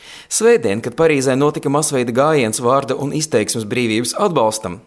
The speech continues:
tajā piedalīties atbrauca arī Turcijas premjers Ahmeds Davutoglu.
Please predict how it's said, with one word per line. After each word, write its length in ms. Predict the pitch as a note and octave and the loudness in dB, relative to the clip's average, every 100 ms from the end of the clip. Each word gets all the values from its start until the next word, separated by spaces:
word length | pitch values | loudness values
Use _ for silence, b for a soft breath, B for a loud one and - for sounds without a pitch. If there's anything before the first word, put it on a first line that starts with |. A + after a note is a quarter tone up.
| - | -8
tajā 200 | G3 F#3+ F#3+ | -4 -4 -2
piedalīties 580 | D3+ C#3 C3+ C#3+ D3 - | -2 -2 -2 -2 -4 -4
atbrauca 480 | B2+ A2+ A#2 - - | -4 -2 0 -2 -2
arī 180 | D3+ D3 | -4 -4
Turcijas 440 | A#2+ A2+ G#2+ G2+ | -6 -4 -8 -6
premjers 440 | A#2 A2 A2 G#2+ - | -4 -2 -2 -2 -4
Ahmeds 480 | A2 - G#2 F#2+ - B B B | -4 -4 -6 -6 -10 B B B
Davutoglu. 640 | B2+ D3+ C3+ F#2+ E2+ - | -2 -2 -2 -4 -6 -12